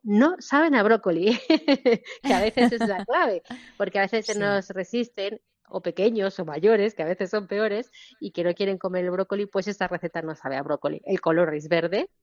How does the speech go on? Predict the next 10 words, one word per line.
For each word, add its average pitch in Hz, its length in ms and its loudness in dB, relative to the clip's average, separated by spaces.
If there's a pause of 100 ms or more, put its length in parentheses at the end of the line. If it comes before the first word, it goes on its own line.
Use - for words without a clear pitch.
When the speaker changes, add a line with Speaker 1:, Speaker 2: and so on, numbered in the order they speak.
(120)
Speaker 1:
bueno, 180 200 -2
verde 180 380 2
mezclado 175 500 0
con 170 480 0
un 208 80 -6
verde 190 200 -2
suavecito, 175 500 -4
no 170 100 -4
muy 175 140 -4
intenso, 180 480 -2